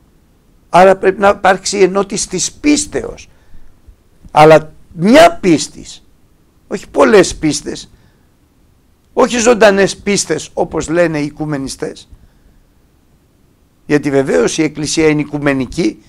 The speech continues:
παγκόσμια, καθολική,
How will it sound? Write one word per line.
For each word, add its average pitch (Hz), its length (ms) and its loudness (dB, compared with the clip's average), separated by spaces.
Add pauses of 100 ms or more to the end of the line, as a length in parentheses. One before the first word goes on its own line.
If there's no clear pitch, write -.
(360)
παγκόσμια, 147 800 0 (1300)
καθολική, 165 840 0